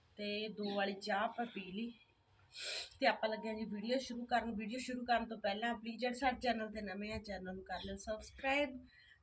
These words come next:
ਵੀਡੀਓ ਵਧੀਆ ਲੱਗੀ, ਲਾਈਕ, ਸ਼ੇਅਰ, ਕੁਮੈਂਟ ਕਰਕੇ ਜ਼ਰੂਰ ਦੱਸਿਓ। ਤੇ ਮੈਂ ਲੱਗ ਗਈ ਜੀ ਸੂਟ ਰੈਡੀ ਕਰਨ।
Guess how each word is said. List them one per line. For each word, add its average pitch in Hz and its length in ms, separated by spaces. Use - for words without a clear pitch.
ਵੀਡੀਓ 233 280
ਵਧੀਆ 214 360
ਲੱਗੀ, 240 420
ਲਾਈਕ, 202 300
ਸ਼ੇਅਰ, 226 420
ਕੁਮੈਂਟ 202 380
ਕਰਕੇ 220 400
ਜ਼ਰੂਰ 220 320
ਦੱਸਿਓ। 285 380
ਤੇ 233 400
ਮੈਂ 247 180
ਲੱਗ 240 180
ਗਈ 226 180
ਜੀ 254 240
ਸੂਟ 254 300
ਰੈਡੀ 214 320
ਕਰਨ। 233 360